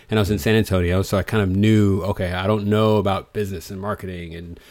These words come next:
physics and all these other things. Like, I'll just go to what's familiar. And then there's always an intrigue with the Eastern world, right? Like I said, I'm from L A. You know,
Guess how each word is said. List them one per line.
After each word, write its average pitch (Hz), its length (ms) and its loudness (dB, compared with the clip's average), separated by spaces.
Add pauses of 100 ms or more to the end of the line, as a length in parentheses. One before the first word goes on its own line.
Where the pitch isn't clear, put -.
(380)
physics 104 340 -4
and 98 80 -10
all 98 100 -8
these 104 160 -6
other 104 160 0
things. 90 280 -6
Like, 92 180 -10
I'll 98 80 -8
just 101 240 -10
go 104 180 -2
to 98 140 -8
what's 90 220 -8
familiar. 98 580 -4 (540)
And 123 120 4
then 139 100 6
there's 143 200 4
always 165 300 4
an 170 80 4
intrigue 160 540 4
with 113 240 0
the - 160 -4
Eastern 120 600 0
world, 98 340 -2
right? 101 260 -2
Like 95 140 -4
I 104 60 -4
said, 95 260 -4
I'm 92 400 -6
from 143 180 4
L 101 160 6
A. 95 300 0 (400)
You 113 100 2
know, 104 140 0